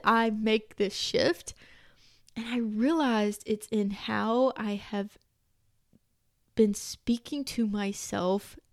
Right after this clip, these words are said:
differently. Back then, that version of me beat the crap out of myself at all times.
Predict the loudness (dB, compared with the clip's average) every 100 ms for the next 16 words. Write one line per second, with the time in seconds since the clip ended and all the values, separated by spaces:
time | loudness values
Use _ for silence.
0 | -20 -20 _ -4 -4 -6 -12 -10 -12 -12
1 | -16 _ _ _ _ -20 -20 _ -2 2
2 | 2 2 4 4 4 2 2 -2 _ _
3 | _ 2 2 2 0 0 -2 -6 -4 0
4 | 4 2 0 _ _ _ _ _ _ 0
5 | 4 4 2 -10 _ -4 0 2 2 -2
6 | -6 -16 -6 -6 -4 -8 -8 -10 -10 -12
7 | -14 -18 _ _ _ _ -2 0 -2 -4
8 | -10 -10 -12